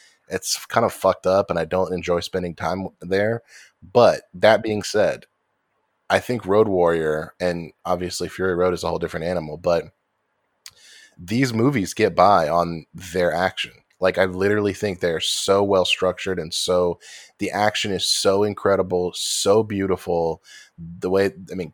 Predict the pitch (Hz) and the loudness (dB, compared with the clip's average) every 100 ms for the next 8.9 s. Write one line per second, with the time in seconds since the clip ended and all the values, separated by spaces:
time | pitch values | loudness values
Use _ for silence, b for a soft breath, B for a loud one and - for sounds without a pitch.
0 | - 98 - - 95 101 98 95 92 82 | -8 -6 -2 2 6 6 4 2 -2 -6
1 | 78 87 92 92 - 95 92 87 80 73 | -4 0 0 0 -2 -2 -2 -4 -6 -10
2 | 76 78 87 98 95 98 - 90 95 92 | -12 -10 0 0 0 -4 -4 0 -2 0
3 | 95 95 85 85 87 85 98 117 - 107 | 2 2 2 0 0 0 0 0 -2 -6
4 | 95 - - 107 104 110 104 95 98 90 | -4 -2 0 2 2 2 2 0 0 0
5 | 71 69 _ b b b b 101 - 101 | -2 -12 _ b b b b -2 -2 -6
6 | - - 107 - 95 87 - 92 82 85 | -4 4 4 4 2 0 0 -2 -2 -4
7 | 90 87 87 90 78 85 69 98 85 76 | -4 -6 -8 -8 -8 -8 -2 0 0 -4
8 | 82 - 82 78 82 82 90 87 | -10 -10 -12 -16 -16 -6 -4 -2